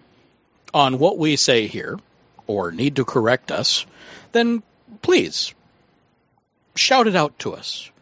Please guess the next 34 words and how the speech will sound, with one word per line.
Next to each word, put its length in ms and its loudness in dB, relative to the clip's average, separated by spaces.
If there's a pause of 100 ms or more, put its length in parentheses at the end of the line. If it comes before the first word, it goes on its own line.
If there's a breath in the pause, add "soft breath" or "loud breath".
(380)
First, 320 0
maybe 360 2
into 280 0
a 40 -4
pillow 380 2
so 240 -2
that 140 -8
you 100 -6
get 160 -6
it 80 -4
all 220 -2
out 160 -2
of 100 -8
your 100 -10
system. 380 -4 (320 loud breath)
And 240 -2
then, 480 2
once 260 0
you're 120 0
composed, 640 -4 (240 loud breath)
go 160 6
ahead 200 0
and 120 -2
send 240 2
an 80 0
email 300 -6
to 220 -6
o'reilly 380 6
radio 380 6
podcast 720 0
at 140 0
gmail 400 0
dot 200 -4
com. 300 0